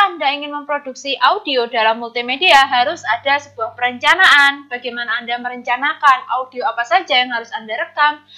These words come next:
kemudian bagaimana Anda memproduksinya dan mengevaluasi hasil dari audio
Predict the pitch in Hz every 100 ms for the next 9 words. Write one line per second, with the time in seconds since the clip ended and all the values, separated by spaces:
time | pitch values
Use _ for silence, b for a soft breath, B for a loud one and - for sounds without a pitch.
0 | B B 294 277 277 277 269 262 262 269
1 | 359 381 262 262 262 262 247 247 240 226
2 | 233 220 262 349 - 302 359 359 311 311
3 | 311 302 320 339 339 262 208 - 196 -
4 | 269 302 330 196 170 233 - 220 233 294
5 | 359